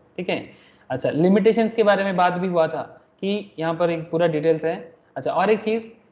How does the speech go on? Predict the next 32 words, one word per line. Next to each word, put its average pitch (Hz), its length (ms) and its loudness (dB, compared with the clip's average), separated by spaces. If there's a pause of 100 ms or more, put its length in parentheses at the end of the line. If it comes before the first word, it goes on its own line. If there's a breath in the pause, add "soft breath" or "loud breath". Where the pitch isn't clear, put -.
(420)
compositions 214 520 4
में 233 100 0
वो 202 160 0
आते 165 280 2
हैं 147 280 -8 (120)
जिसको 175 380 -2
easy 202 240 2
compliance 180 640 -2
चाहिए, 120 260 -8 (140)
मतलब 185 260 -2
ज़्यादा 185 280 4
rules 196 360 0
regulations 190 600 0
का 190 220 2 (260)
मतलब 170 600 0
नहीं 160 140 -4
रहेगा 123 360 -6 (340 soft breath)
कि 175 60 -2
मतलब 165 240 0
regular 160 360 2
accounts 151 380 0
maintain 147 340 -2
करना, 139 380 0
regular 143 360 2 (380)
रि-, 156 300 0
return 165 340 0
file 151 280 2
करना 139 260 0
every 139 300 -4 (120)
quarter, 139 340 0
every 139 360 -2
month, 131 180 -2